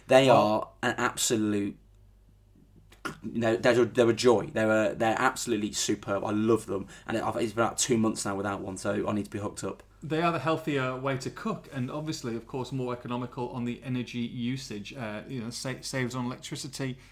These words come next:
Speaker 2: It's, it's a no-brainer for me. Um, and look, you've got some great ones at Kettle and Toaster Man. I'm flicking through some of them now. I mean, you know, you can get an air fryer for,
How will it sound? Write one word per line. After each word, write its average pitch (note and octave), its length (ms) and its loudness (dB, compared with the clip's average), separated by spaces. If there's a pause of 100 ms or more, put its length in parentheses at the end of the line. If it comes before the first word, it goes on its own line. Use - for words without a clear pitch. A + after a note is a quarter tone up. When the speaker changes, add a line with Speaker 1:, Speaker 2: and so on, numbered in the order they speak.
(160)
Speaker 2:
It's, E3 200 -6
it's G3 200 -4
a F#3 60 0
no-brainer E3+ 600 2
for A#2+ 120 -4
me. A#2+ 260 -2 (320)
Um, C3 380 0 (120)
and C#3+ 160 -2
look, - 240 -2 (160)
you've C3+ 160 -2
got - 160 -6
some C3 200 0
great C3+ 340 2
ones A#2+ 260 -2
at C3+ 80 -8
Kettle C3 220 -10
and A2 100 -6
Toaster A#2 320 -6
Man. G#2+ 180 -10 (300)
I'm C#3 140 0
flicking E3 340 -2
through C#3+ 200 -2
some C3 180 -4
of A#2+ 80 0
them A2+ 120 -4
now. A2 380 -4
I B2+ 180 -2
mean, B2+ 180 -4 (260)
you A#3+ 100 -4
know, D#3 140 0
you F3+ 140 -2
can D4+ 100 0
get A3 120 0
an E3+ 60 -2
air G3+ 180 0
fryer A#2+ 360 0
for, B2+ 320 -2